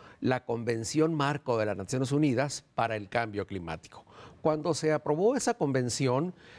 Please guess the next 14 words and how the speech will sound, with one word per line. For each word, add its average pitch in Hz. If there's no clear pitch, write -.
ya 151
había, 165
eh, 120
suficiente 151
evidencia 135
científica 120
de 143
que 143
había 135
un 151
incremento 139
en 110
la 107
temperatura, 101